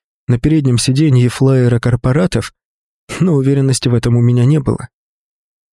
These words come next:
«Что они знают обо мне и могут повторить путь погибших коллег». «Нужно найти источник слива информации»,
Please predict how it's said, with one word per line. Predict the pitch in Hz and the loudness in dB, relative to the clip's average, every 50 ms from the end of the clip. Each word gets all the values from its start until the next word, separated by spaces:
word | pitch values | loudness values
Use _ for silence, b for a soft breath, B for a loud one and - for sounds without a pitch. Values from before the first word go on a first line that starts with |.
| _ _ _ | _ _ _
«Что | - - - 120 113 | -10 -4 -2 0 0
они | 110 110 110 110 107 101 98 - - - _ - | 2 2 2 2 0 0 -2 -4 -6 -10 _ -6
знают | - 107 107 123 123 117 101 95 - - | -4 -2 0 0 0 0 0 -2 -2 -2
обо | 90 95 95 95 | -2 -2 0 0
мне | 101 104 101 - 107 - _ _ _ _ _ _ _ _ _ _ _ _ _ _ - | 0 0 0 -2 -6 -10 _ _ _ _ _ _ _ _ _ _ _ _ _ _ -2
и | 131 | 0
могут | 127 131 127 123 117 - | 0 0 0 -2 -2 -2
повторить | 123 - - 131 123 135 139 - - | -4 -4 -2 0 0 0 -2 -2 -2
путь | - 123 - - | -2 -2 -2 -2
погибших | - 120 101 104 104 - - - - - | -4 -2 -2 -2 -2 -2 -2 -4 -4 -4
коллег». | - - 127 110 - - - _ _ _ _ _ _ _ _ _ _ _ _ _ _ _ _ _ _ _ _ _ _ _ _ _ _ _ _ _ _ _ _ _ _ _ _ _ _ | -4 -4 -4 -4 -4 -6 -12 _ _ _ _ _ _ _ _ _ _ _ _ _ _ _ _ _ _ _ _ _ _ _ _ _ _ _ _ _ _ _ _ _ _ _ _ _ _
«Нужно | - 107 117 120 113 120 123 120 | 0 0 2 2 2 0 0 0
найти | 117 117 113 - - 131 117 | 0 0 0 0 0 0 0
источник | 104 - - 123 120 - - 110 110 - | 0 0 -2 -4 -4 -2 -2 -2 -2 -2
слива | - - 127 113 110 104 98 95 | -2 -2 0 0 2 2 0 0
информации», | 92 95 - 123 110 107 107 - - - - - - | 0 -2 -2 -2 -2 -2 -2 -2 -4 -6 -8 -8 -10